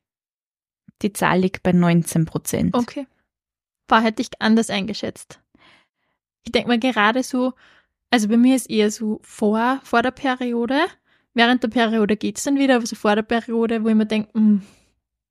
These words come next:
Speaker 1: Mm. Ja, das ist jetzt die Frage, ob hier auch damit gemeint ist, dass man zum Beispiel der Arbeit dann auch fern bleibt.
Speaker 2: Mm. Also ich hä-, ich hätte die
Speaker 1: Oder ob
Speaker 2: Frage
Speaker 1: das nur
Speaker 2: so,
Speaker 1: das Wollen
Speaker 2: so
Speaker 1: ist.
Speaker 2: verstanden,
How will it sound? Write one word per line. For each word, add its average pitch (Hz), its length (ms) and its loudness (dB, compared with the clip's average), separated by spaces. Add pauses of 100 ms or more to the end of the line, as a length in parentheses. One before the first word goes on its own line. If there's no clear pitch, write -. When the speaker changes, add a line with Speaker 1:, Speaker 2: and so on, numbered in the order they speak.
(120)
Speaker 1:
Mm. 208 400 4 (920)
Ja, 208 560 2 (500)
das 240 180 -2
ist 320 100 -2
jetzt - 240 -2
die 277 60 2
Frage, - 580 -2
ob - 180 -6
hier 202 540 0
auch 190 260 2
damit 214 360 2
gemeint 185 400 0
ist, 196 160 -2
dass 190 160 -2
man 185 80 2
zum 180 180 -2
Beispiel 170 520 -2 (600)
der - 120 -6
Arbeit 170 400 -4
dann 214 140 2
auch 220 160 2
fern 202 420 0
bleibt. 214 380 0
Speaker 2:
Mm. 240 160 -2 (800)
Also 247 200 -4
ich 214 100 -8
hä-, 233 200 0
ich 254 180 -4
hätte 262 140 -2
die 226 80 -4
Speaker 1:
Oder 214 140 6
ob 226 40 4
Speaker 2:
Frage 214 140 0
Speaker 1:
das 208 60 4
nur 220 120 6
Speaker 2:
so, 208 60 4
Speaker 1:
das 240 200 0
Wollen 214 460 6
Speaker 2:
so 220 140 4
Speaker 1:
ist. 214 60 6
Speaker 2:
verstanden, 226 720 0